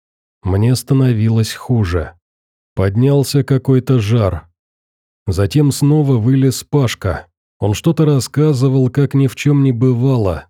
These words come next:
травил анекдоты. Собрав всю волю в кулак, я прогнал его и вынырнул из забытья.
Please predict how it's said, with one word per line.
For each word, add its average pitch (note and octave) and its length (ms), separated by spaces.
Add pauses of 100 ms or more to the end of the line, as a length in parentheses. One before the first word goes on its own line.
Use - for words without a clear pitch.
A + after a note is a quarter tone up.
травил A2 440
анекдоты. G#2+ 720 (720)
Собрав A#2 760
всю C#3 280
волю C3 420
в - 100
кулак, C3 600 (240)
я G#2 220
прогнал D3 560
его C#3+ 320
и C#3 200
вынырнул A#2+ 680 (100)
из B2 160
забытья. G#2+ 760